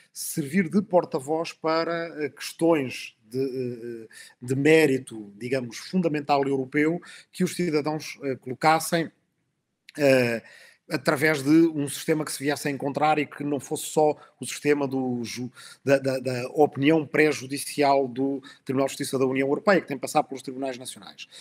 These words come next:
E, portanto, há todo um caminho a fazer, tanto ao nível nacional como ao nível europeu, em termos das possibilidades de ação coletiva, por exemplo, de cidadãos que nos Estados Unidos são mais desenvolvidas do que, do que aqui.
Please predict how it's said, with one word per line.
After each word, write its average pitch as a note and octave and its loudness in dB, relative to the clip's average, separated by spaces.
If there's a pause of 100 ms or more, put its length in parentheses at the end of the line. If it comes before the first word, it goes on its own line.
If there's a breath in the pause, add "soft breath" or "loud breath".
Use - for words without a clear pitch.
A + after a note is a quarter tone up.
(220 loud breath)
E, C3+ -2
portanto, F3 2
há E3+ 6
todo G#3 2
um F#3+ 4
caminho E3+ -2
a - -4
fazer, B2+ -6
tanto F3 -4
ao E3 0
nível D3+ -6
nacional C#3 -4
como D#3+ -8
ao D#3 0
nível C#3 -2
europeu, C#3 2 (380 loud breath)
em D3+ 2
termos D#3 0
das D#3+ -4
possibilidades D3 -2
de D3 -2
ação D3+ -4
coletiva, D3 -4
por C#3 -6
exemplo, C3+ -4
de C3+ -6
cidadãos C3+ -2 (380 loud breath)
que D#3 10
nos D3+ 0
Estados C3 -8
Unidos C3+ -8
são C3+ -12
mais C3 -10
desenvolvidas B2+ -2
do B2+ -14
que, B2 -8 (460 loud breath)
do C3 -4
que B2+ -2
aqui. G2 -6